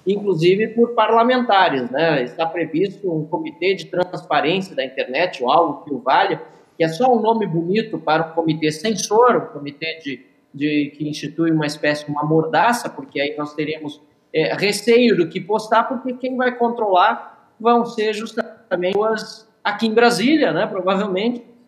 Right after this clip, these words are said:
reunidas num conselhão para definir o que pode e o que não pode ser postado. Aí isso já ultrapassa qualquer tipo de regulação e passa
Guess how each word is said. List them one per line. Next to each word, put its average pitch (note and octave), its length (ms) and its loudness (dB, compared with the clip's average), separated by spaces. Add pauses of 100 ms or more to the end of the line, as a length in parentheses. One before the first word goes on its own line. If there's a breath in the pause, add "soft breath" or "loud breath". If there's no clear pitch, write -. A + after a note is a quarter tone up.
(160)
reunidas A#3 600 2
num A#3 120 0
conselhão G#3+ 540 -2
para G#3+ 120 -4
definir G#3 380 -8
o A#3 40 -6
que B3+ 120 -8
pode A3+ 400 2
e - 20 -10
o - 20 -12
que A#3+ 80 0
não A3+ 100 -6
pode G3 260 -2
ser G3+ 80 -12
postado. - 720 -4
Aí A#3+ 340 2
isso D#4 520 4
já G#3+ 220 2
ultrapassa A3 680 0
qualquer A3+ 560 -4
tipo G3+ 400 -12 (580 soft breath)
de F#3 140 2
regulação G#3+ 760 4
e C4+ 80 2
passa G#3 560 0